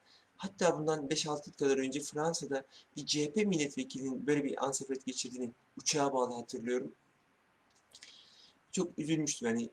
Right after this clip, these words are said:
sonuçta istediğiniz meslekte, e, makamda olun. Enfeksiyon sonrasında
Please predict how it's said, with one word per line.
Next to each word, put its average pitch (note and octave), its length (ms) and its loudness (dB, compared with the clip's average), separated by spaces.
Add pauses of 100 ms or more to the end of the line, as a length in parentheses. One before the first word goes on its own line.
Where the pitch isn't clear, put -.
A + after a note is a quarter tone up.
sonuçta D3+ 680 2
istediğiniz D3+ 480 -2 (260)
meslekte, C3+ 500 0 (560)
e, B2+ 40 2 (380)
makamda B2+ 520 0
olun. D3+ 260 -6 (640)
Enfeksiyon D3 540 0
sonrasında C3+ 680 0